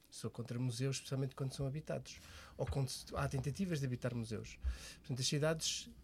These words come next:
eh, têm em si mesmo a mudança, incorporam a mudança em si mesmo. E, portanto, o livro que fala de cidades, do Italo Calvino, obviamente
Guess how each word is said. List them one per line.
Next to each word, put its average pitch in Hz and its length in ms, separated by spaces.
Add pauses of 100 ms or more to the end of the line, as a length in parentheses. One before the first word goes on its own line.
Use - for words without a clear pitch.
(160)
eh, 151 100 (120)
têm 165 340
em 147 60
si 165 180
mesmo 208 560
a 226 40
mudança, 202 540 (140)
incorporam 160 680
a 151 40
mudança 123 420
em 123 60
si 123 120
mesmo. 107 240
E, 123 40
portanto, 127 340
o 135 80
livro 123 400 (280)
que 131 80
fala 113 260
de - 80
cidades, 135 640 (480)
do 147 60
Italo 123 240
Calvino, 131 520 (540)
obviamente 139 840